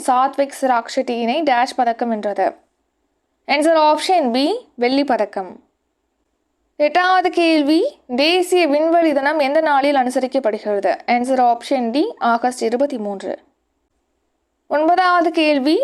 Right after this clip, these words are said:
இந்திய ராணுவ தினம் எந்த நாளில் அனுசரிக்கப்படுகிறது? ஆன்சர் ஆப்ஷன் பி, ஜனவரி பதினைந்தாம் தேதி. பத்தாவது கேள்வி, ரெண்டாயிரத்தி இருபத்தி நான்காம் ஆண்டு தேசிய சாலை பாதுகாப்பு மாதம் எப்போது அனுசரிக்கப்படுகிறது? ஆன்சர் ஆப்ஷன் பி,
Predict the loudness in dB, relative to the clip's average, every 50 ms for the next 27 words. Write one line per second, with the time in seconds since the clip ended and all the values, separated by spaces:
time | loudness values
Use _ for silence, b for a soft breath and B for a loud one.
0 | -2 -4 -4 -2 -2 0 0 2 2 4 2 2 2 2 2 2 2 2 2 2
1 | 2 0 0 0 0 0 0 0 0 2 2 2 2 2 2 0 0 0 0 -2
2 | -2 0 -2 -2 0 -2 -2 -2 -2 -4 -2 0 0 -2 -2 -4 -4 -4 -2 -2
3 | 0 2 2 2 4 4 2 2 0 -2 -4 -4 -2 -2 -2 -2 0 2 2 2
4 | 2 0 0 0 2 2 2 0 0 0 0 -2 -2 0 -2 -2 -2 -2 -2 -2
5 | -2 -4 -6 -6 -6 -6 -8 -10 -14 _ _ _ _ _ _ _ _ _ _ _
6 | _ _ _ _ _ _ _ _ _ _ _ _ _ _ _ _ _ _ _ _
7 | _ _ _ -2 -2 0 2 2 2 2 2 2 0 0 0 0 2 2 2 2
8 | 0 0 0 0 0 0 0 0 0 0 2 2 2 2 2 0 0 0 0 0
9 | 0 0 0 0 0 0 2 2 2 2 0 0 0 0 0 0 2 2 0 2
10 | 2 2 0 0 2 2 2 2 2 2 2 0 0 2 2 2 2 2 2 0
11 | 2 2 2 2 2 2 0 0 0 0 0 -2 -2 -2 0 0 0 0 0 -2
12 | -2 -2 0 0 2 2 2 4 2 2 2 0 -2 -2 -2 -2 -2 -4 -4 -2
13 | -2 -4 -6 -6 -4 -2 -2 0 0 -2 -2 -2 -2 -2 0 0 2 2 4 4
14 | 2 2 0 0 -2 0 0 -2 -2 0 2